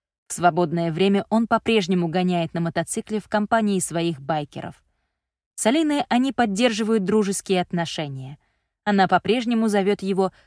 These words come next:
воспитателем колонии для малолетних. Антону Залевскому добавили срок за побег. За похищение ребенка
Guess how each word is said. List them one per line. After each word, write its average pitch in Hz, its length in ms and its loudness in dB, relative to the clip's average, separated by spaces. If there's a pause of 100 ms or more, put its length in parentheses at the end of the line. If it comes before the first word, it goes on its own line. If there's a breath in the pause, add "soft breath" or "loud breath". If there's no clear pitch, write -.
(100)
воспитателем 202 800 0
колонии 170 540 0
для 160 160 -4
малолетних. 156 800 -8 (1200)
Антону 180 380 2
Залевскому 190 680 -2
добавили 214 440 2
срок 196 320 -2
за 170 140 0
побег. 156 480 -4 (480)
За 202 160 -2
похищение 196 640 0
ребенка 180 580 -2